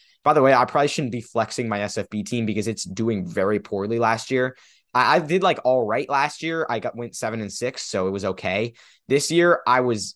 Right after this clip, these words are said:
just going really boom bust. And I'm also in a league with, like, I mean, the Sirius X M draft had, like, a lot. It was probably one of the toughest divisions there is. And so it was tough. But I, I liked my draft a lot heading out of it, and it's kind of bombed. Like, it's getting better.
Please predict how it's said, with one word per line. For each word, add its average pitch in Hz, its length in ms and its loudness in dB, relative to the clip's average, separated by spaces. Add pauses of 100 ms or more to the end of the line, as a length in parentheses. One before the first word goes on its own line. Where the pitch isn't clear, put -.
(120)
just 110 200 -8
going 98 320 0
really 190 320 2
boom 151 300 0
bust. 110 420 0 (220)
And 139 100 0
I'm 131 120 2
also 135 280 -2
in 135 80 0
a 113 60 -2
league 113 200 -4
with, 117 160 -4
like, 104 240 -6
I 117 60 -6
mean, 110 120 -6
the 104 80 -4
Sirius 120 480 -2
X 113 160 -6
M 110 140 -4
draft 101 360 -4
had, 98 140 -6
like, 90 120 -8
a 82 80 -8
lot. 107 600 2
It 123 40 -2
was 127 140 -4
probably 127 240 0
one 113 100 -4
of 104 40 -6
the 98 60 -4
toughest 107 320 -10
divisions 92 480 -6
there 95 160 0
is. 95 360 -2 (360)
And 104 180 0
so 101 280 2
it 117 60 4
was 123 220 0
tough. 107 540 0 (320)
But 113 100 2
I, 123 240 2
I 127 160 4
liked 143 340 0
my 143 160 -2
draft 110 380 -4
a 107 60 -6
lot 104 260 -4
heading 110 240 -8
out 107 180 -4
of 120 120 -6
it, 139 160 -6
and 101 280 -6 (140)
it's 107 300 -10 (260)
kind 165 180 0
of 98 200 -2
bombed. 98 420 2
Like, 104 220 -4 (120)
it's 139 140 0
getting 190 280 2
better. 156 440 4